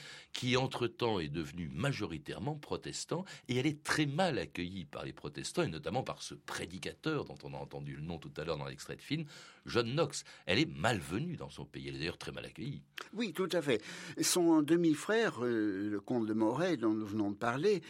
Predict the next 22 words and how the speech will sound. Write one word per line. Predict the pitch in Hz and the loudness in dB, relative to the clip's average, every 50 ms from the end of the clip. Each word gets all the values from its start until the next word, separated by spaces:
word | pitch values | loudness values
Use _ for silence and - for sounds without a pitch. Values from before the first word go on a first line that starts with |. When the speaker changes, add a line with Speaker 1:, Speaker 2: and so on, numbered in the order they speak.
| - - - - - - | -14 -14 -14 -16 -2 4
Speaker 2:
lui | - 143 147 208 254 262 233 160 | 6 6 6 8 6 8 8 8
était | 135 - - 135 | 6 6 4 2
devenu | 110 123 117 127 180 220 | 4 2 0 2 0 -2
protestant. | 220 - - 147 - - 139 127 - - - 143 131 120 | 0 2 2 2 4 4 4 2 2 0 4 4 6 6
Il | 110 113 110 | 6 6 4
était | 120 117 - 131 | 4 4 4 4
même | 131 160 170 139 123 113 107 | 6 6 6 6 4 2 0
plus | - 113 104 95 | -2 -4 -2 0
ou | 113 123 | 2 4
moins | 151 160 | 4 4
le | 127 101 95 | 4 2 0
chef | 101 - - 170 143 - - | 0 2 4 4 2 2 0
du | 101 107 | -4 -2
parti | - - 151 - - - - 143 - | 0 0 0 0 -2 -2 0 0 0
protestant. | - - 110 107 - 107 101 - - - - 113 101 90 - - - - - - - - - - - _ _ - | 0 -2 -4 -4 -2 -2 -4 -2 -2 -2 0 0 0 0 -4 -10 -18 -18 -18 -18 -18 -18 -20 -20 -20 _ _ 0
Pour | 185 214 180 | 2 4 4
Marie | 175 175 160 139 165 160 | 6 6 6 6 4 4
Stuart, | 156 - - 147 156 151 135 127 120 - - - | 2 2 0 0 2 2 2 2 0 -2 -6 -10
qui | - - 113 107 104 104 | -10 -6 -4 -2 0 0
était | 104 104 - 156 143 113 98 95 - - | -2 0 4 4 4 4 4 0 -4 -2
et | - 117 110 101 | 0 2 2 2
reste | 92 - 135 113 - - - - - - | 2 0 0 0 0 -2 -4 -6 -12 -20